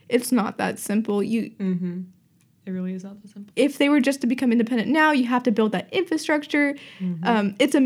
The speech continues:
Speaker 1: mountainous region. That makes it hard for travel and shipping and things like that.
Speaker 2: I
Speaker 1: Um,
Speaker 2: think, I think actually they were gonna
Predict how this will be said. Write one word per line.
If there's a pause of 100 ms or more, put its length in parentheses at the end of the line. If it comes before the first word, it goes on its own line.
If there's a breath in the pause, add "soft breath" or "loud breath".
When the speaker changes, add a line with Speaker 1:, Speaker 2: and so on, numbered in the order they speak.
Speaker 1:
mountainous
region.
That
makes
it
hard
for
travel
and
shipping
and
things
like
that.
Speaker 2:
I
Speaker 1:
Um,
Speaker 2:
think, (100)
I
think
actually
they
were
gonna